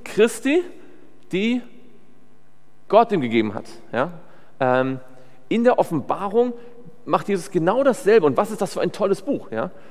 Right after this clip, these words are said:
Also wenn wir die Offenbarung lieben und begeistert sind für Offenbarung, dann kriegen wir so einen Eindruck wahrscheinlich, wie diese Predigt gewesen sein muss, die er zu, äh, zum Laubhüttenfest im Tempel gehalten hat. Das ist etwas, was wir lernen müssen.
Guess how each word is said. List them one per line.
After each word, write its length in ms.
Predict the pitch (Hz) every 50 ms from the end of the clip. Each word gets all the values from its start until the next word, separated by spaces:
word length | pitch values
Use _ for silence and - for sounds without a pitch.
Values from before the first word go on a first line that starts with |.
| - - -
Also 160 | - 143 143
wenn 80 | 151 180
wir 40 | 170
die 80 | 147
Offenbarung 540 | - - - 143 110 151 175 220 208 214 202
lieben 440 | 160 147 185 254 262 208 151 160 170
und 180 | - 147 151 -
begeistert 400 | 156 - - 202 240 - 190 151
sind 120 | 175 160
für 60 | 156
Offenbarung, 380 | 147 - 147 131 190 190 185 143
dann 100 | 135 127
kriegen 180 | - 190 190
wir 80 | 156 143
so 60 | 143
einen 160 | 139 131 -
Eindruck 280 | - 190 214 170 165 123
wahrscheinlich, 480 | 135 127 - 139 127 127 143 165 - - - - - - - -
wie 180 | 123 120 175 196
diese 240 | 170 165 143 165
Predigt 600 | - - - - - 233 285 302 285 208 - -
gewesen 260 | - 139 117 123 107 104
sein 160 | 117 110 107
muss, 160 | 107 104 -
die 140 | - 135 135
er 240 | 127 117 - - -
zu, 240 | - - 147 120
äh, 440 | - - - - - - - - - -
zum 160 | - 151 139
Laubhüttenfest 680 | 156 202 202 - 175 147 139 120 - 139 143 - - - - - - - - - -
im 220 | 147 143 127 -
Tempel 480 | - - - 165 165 135 147 135 135 131 - - - - - - -
gehalten 440 | - - - 143 147 139 - 110 107
hat. 220 | - - - - - - - - - - - - - - - - - - - - - - - - - - - - - - - - - - - - - - - - - - - - - - - - - - - -
Das 200 | 147 165 180 -
ist 80 | 214 170
etwas, 260 | - 147 - 139 123
was 160 | 131 117 -
wir 80 | - 110
lernen 280 | 101 107 110 113 110 101
müssen. 280 | 95 - - - -